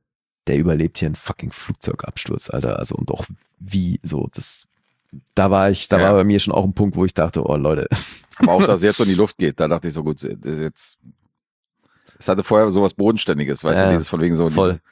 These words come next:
Speaker 2: Menschenleere und kaum Leute und so und dann, äh,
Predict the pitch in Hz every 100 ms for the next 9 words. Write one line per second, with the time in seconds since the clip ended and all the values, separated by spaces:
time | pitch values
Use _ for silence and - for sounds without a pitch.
0 | _ 85 95 - 90 87 92 87 82 78
1 | 78 92 92 82 90 87 85 80 76 82
2 | 78 76 67 76 73 73 65 71